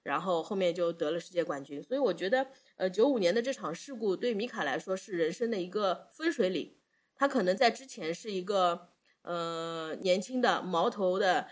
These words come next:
呃，就是青涩的一个小车手，但是他在九五年那个事故之后，他，我相信他躺在医院里的那段时间，他可能也在想，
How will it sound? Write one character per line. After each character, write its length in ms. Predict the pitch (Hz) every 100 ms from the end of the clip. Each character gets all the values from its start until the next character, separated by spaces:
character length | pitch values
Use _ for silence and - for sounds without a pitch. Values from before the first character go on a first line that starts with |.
| - -
呃， 380 | 170 165 165
就 140 | 160 180
是 260 | - 165 160 - _ -
青 240 | 311 320
涩 220 | 320 285
的 100 | 180
一 60 | 151
个 140 | 165
小 180 | - 135
车 180 | - 175
手， 240 | 170 - _ _ _
但 160 | 240 262
是 80 |
他 180 | 233 247
在 100 | 247
九 160 | 214 214
五 120 | 202
年 120 | 170
那 80 | 220
个 80 | 196
事 220 | - 262
故 140 | 208
之 120 | 196 220
后， 240 | 277 175
他， 320 | 170 185 196 - - -
我 100 | 185
相 160 | 339
信 120 | 453 339
他 120 | 339
躺 240 | - 175
在 100 | 202
医 120 | 226
院 180 | 254 240
里 80 | 170
的 100 | 156
那 100 | 175
段 160 | 170 156
时 120 | -
间， 160 | 165 165
他 120 | 202
可 140 | 175
能 100 | 151
也 100 | 196
在 140 | 143 226
想， 180 | -